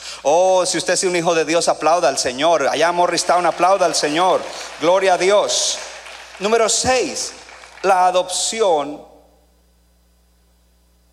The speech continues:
fue planeada y preparada.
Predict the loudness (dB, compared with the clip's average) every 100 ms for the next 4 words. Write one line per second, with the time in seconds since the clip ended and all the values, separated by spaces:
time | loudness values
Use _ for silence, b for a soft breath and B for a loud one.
0 | _ _ _ _ _ _ -20 -8 -2 0
1 | 0 -4 -14 -20 _ _ _ _ _ -2
2 | 0 -2 -4 -4 -4 -6 -4 -2 -2 -2
3 | -2 -6 -14